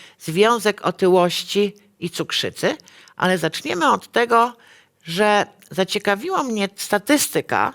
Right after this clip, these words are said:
bo przygotowując się do programu, dotarłam do informacji, że pięćdziesiąt trzy procent Polaków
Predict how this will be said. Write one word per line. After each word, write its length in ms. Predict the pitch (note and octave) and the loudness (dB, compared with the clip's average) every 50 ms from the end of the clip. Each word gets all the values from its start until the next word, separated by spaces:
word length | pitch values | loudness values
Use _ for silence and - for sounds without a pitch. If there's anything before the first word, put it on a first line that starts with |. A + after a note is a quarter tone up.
| - _ _ _ _ _ _ _ _ - | -8 _ _ _ _ _ _ _ _ -6
bo 200 | F3+ F#3 G3 G3 | 0 0 0 0
przygotowując 800 | - - - F#3+ G3 F#3+ - G3 F#3+ A#3+ D#4 D#4+ D4 C4+ A3+ - | 0 -6 -4 -4 -4 0 0 0 0 0 0 0 0 -2 -4 -4
się 120 | - A3 | -6 -2
do 120 | G3 G3+ | -2 -2
programu, 520 | F#3+ - F#3 F#3 F3+ F3+ G3 A#3 C#4 D4+ C#4+ | -4 -2 -4 -4 -2 0 -2 0 0 -2 -2
dotarłam 520 | A#3 G3+ G3 - A3+ C4 C4 C4 A#3+ A#3 | -2 -2 0 0 -2 0 0 0 -2 -2
do 80 | G#3 G#3 | -4 -6
informacji, 800 | F#3 G3+ G#3 F#3+ - - F3+ F#3 G3+ A3 A#3 - - - G#3+ G3+ | -6 -6 -8 -8 -8 -6 -4 0 0 -2 -2 -4 -8 -6 -6 -4
że 260 | - G#3 G#3 G#3 G#3 G#3 - - - - - - - _ _ _ _ | 0 0 0 0 0 -4 -10 -20 -20 -20 -20 -20 -20 _ _ _ _
pięćdziesiąt 640 | _ G#3 G#3 G3+ G3+ A#3 D4 - D4+ D4+ A#3+ - - | _ 0 0 0 0 -2 -2 -2 -2 -4 -6 -8 -8
trzy 300 | - - - - C4 B3+ | -6 -2 -2 0 0 0
procent 600 | - - A#3 A3+ A3 G#3 - - G3 F3+ F3+ - | 0 0 2 2 2 2 0 0 -2 -2 -2 -6
Polaków 800 | - - F3+ F3 E3+ C3+ A2+ - - - G3 C#4+ - - - - | -6 -2 0 2 4 2 2 0 -2 -4 -4 -4 -4 -6 -14 -18